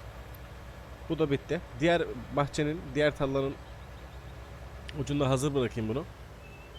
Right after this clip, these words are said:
Şurada. Elimdeymişken şuraları da bir temizleyeyim. Bir saniye siz de varken şöyle. Şuraları şöyle temizleyelim. Abi bunlar çok saçma gösteriyor ya. Şunu oyunun orijinal şeyine niye koyarsın abi?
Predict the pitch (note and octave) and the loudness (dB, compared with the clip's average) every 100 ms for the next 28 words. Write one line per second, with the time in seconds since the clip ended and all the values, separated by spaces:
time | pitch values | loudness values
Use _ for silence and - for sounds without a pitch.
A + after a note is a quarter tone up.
0 | - - - - - - - - - - | -14 -14 -14 -14 -14 -14 -14 -14 -14 -14
1 | - - - - - - - - A2+ A#2 | -12 -12 -12 -12 -12 -10 -6 -2 0 0
2 | D#3 - - - - - - - - - | -2 -10 -16 -16 -16 -14 -14 -16 -16 -16
3 | - - - - - - - C3+ C#3+ C#3 | -14 -14 -14 -14 -14 -12 0 2 4 6
4 | D3 D3 C3+ A#2 C3+ C3 B2+ B2 A2+ B2+ | 4 4 2 4 4 6 6 4 2 2
5 | A#2+ G#2+ A2 G2 G#2+ F#2 E2+ - - G#2 | 0 0 -2 -2 -2 -2 -4 -6 -6 -6
6 | C#2+ B1 - - - - B1+ C2 D2 - | -6 -8 -10 -14 -12 -10 -8 -8 -10 -12
7 | _ _ _ - - - _ _ _ _ | _ _ _ -20 -20 -20 _ _ _ _
8 | _ _ - - - C3 F2+ E2+ - - | _ _ -18 -12 -4 -4 -2 -6 -10 -6
9 | A2 F#2+ G2 - C3 A#2+ A2+ G2+ B2+ - | -4 -4 -6 -6 -4 -2 -2 -2 -2 -4
10 | D3 E3+ D#3+ F3+ - D#3+ - C3+ G#2+ - | -2 -2 -2 -4 -4 -6 -2 0 0 -2
11 | F2+ E2 D#2 - - - - - - - | -2 -2 -4 -6 -8 -10 -12 -12 -12 -8
12 | A#3+ D#4 E3+ G#3 B3 G#3 - - E3+ E3+ | -4 0 2 2 2 -6 -10 0 2 4
13 | A3 G#3+ - G3+ A3 C#3 D3 F#3+ A2+ F2+ | 4 2 4 4 6 4 4 2 2 0
14 | - F#2 A2 G2+ | 0 -4 -4 -4